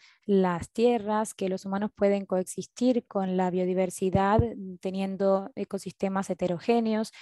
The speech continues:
Se, es algo que se ha enfatizado mucho en este informe. Y el año pasado, el penud lanzó un informe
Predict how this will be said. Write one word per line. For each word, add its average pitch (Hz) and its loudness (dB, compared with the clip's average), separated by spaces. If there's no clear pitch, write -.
Se, 208 0
es 214 0
algo 233 6
que 202 -2
se 196 -4
ha 190 -4
enfatizado 190 -2
mucho 226 -2
en 190 -2
este 185 -6
informe. 196 0
Y 254 4
el 247 6
año 226 0
pasado, 226 -2
el 196 0
penud 226 -2
lanzó 190 -2
un 214 -4
informe 202 0